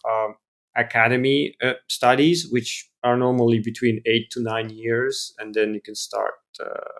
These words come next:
working at, uh, theaters or, you know, the, the different companies, depending on your skill level and, and, you know, how, how, how talented you are.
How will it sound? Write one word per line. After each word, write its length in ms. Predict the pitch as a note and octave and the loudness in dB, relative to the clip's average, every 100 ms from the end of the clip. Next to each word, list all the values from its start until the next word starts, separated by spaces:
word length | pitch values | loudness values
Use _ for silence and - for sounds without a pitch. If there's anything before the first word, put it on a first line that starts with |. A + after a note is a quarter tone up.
| - _ - - - _ - | -20 _ -20 -20 -20 _ -4
working 340 | A2+ A2+ A2+ | -4 -2 -6
at, 200 | A2 - | -6 -4
uh, 200 | A#2 A2+ | -2 -2
theaters 500 | A2+ F3 E3+ A#2+ G#2+ | 0 6 6 6 -2
or, 180 | - G#2+ _ | -8 -18 _
you 60 | A2+ | -20
know, 140 | G#2+ _ - | -20 _ -14
the, 100 | A2+ | -10
the 180 | A#2 | -10
different 320 | A#2 A#2+ A#2 A#2 | -10 -10 -10 -10
companies, 360 | A2+ A#2 A2 | -8 -10 -8
depending 400 | B2+ E3 G#3+ F#3+ | -2 4 4 4
on 100 | E3 | 2
your 120 | C#3+ | 2
skill 320 | C#3 - D#3 D3+ | 0 0 2 4
level 500 | D3+ D3 E3+ D#3+ - | 4 2 0 -2 -4
and, 220 | C3 B2 | -8 -8
and, 220 | B2 A#2+ | -8 -8
you 100 | C3 | -6
know, 120 | B2+ A#2 | -4 -2
how, 280 | A#2+ A#2 A#2+ | 0 0 0
how, 180 | A#2+ - | -2 0
how 140 | B2 - | -2 0
talented 520 | A#2 B2 A#2+ C3 B2 | 2 2 2 -4 0
you 160 | C3+ | 4
are. 260 | C3+ C#3+ | 8 8